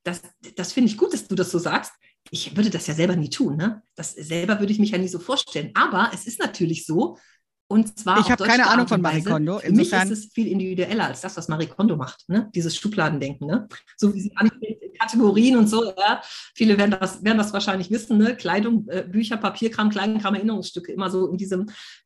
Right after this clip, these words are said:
Speaker 1: äh, ne? Diese Kategorien. Und für mich ist das so viel mehr,
Speaker 2: Mhm.
Speaker 1: weil es so viel individueller ist, weil die Menschen so unterschiedlich ticken. Und es ist bei jedem genau hingucken, wie ist das Ordnungsbedürfnis, was braucht der überhaupt? Manchmal
Speaker 2: Ja.
Speaker 1: gehe ich irgendwo weg und denke,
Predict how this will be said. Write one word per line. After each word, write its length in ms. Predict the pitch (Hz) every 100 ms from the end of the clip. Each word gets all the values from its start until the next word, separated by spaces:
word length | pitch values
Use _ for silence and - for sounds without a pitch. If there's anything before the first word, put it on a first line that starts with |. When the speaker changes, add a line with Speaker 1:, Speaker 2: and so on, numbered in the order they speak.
| -
Speaker 1:
äh, 360 | 175 170 156 170
ne? 260 | 190 311 -
Diese 240 | 165 214
Kategorien. 640 | 208 196 220 190 190 233
Und 140 | 180 175
für 100 | 196
mich 140 | 208
ist 120 | -
das 140 | 180 -
so 80 |
viel 200 | 185 180 180
mehr, 260 | 220 254
Speaker 2:
Mhm. 40 | 175
Speaker 1:
weil 100 | 170
es 100 | -
so 80 |
viel 160 | 175 185
individueller 720 | - 185 180 185 180 214 226 -
ist, 160 | 185
weil 80 | 196
die 160 | 190 196
Menschen 320 | 208 226 214
so 80 | 190
unterschiedlich 560 | 208 190 - - -
ticken. 280 | - 196 208
Und 40 | 202
es 80 | 208
ist 140 | 208
bei 80 | 208
jedem 260 | 226 220
genau 300 | 214 208 208
hingucken, 540 | 208 214 214 202 208 208 - -
wie 200 | 220 233
ist 120 | 226
das 200 | 214 214
Ordnungsbedürfnis, 840 | 190 214 208 - 202 202 - 220 -
was 180 | - -
braucht 320 | 214 220 226
der 80 | 208
überhaupt? 440 | 196 196 - - - -
Manchmal 260 | 214 277 226
Speaker 2:
Ja. 40 |
Speaker 1:
gehe 80 | 240
ich 100 | 214
irgendwo 320 | 220 214 208
weg 160 | 226 220
und 100 | 214
denke, 320 | 214 214